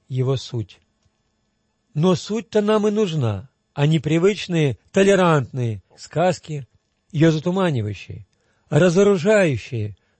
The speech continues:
наш народ, отдаляющие одоление нынешней смуты и обезоруживающие перед новыми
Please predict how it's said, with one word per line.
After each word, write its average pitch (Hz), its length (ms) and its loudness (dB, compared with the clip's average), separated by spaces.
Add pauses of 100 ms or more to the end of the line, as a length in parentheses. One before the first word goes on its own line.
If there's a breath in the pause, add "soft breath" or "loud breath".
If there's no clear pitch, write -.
наш 123 260 -4
народ, 170 420 -4 (400)
отдаляющие 156 1080 0 (760)
одоление 139 680 2
нынешней 123 440 -4
смуты 147 520 -12 (540)
и 151 100 -2
обезоруживающие 127 1160 -4 (420)
перед 110 300 2
новыми 160 540 2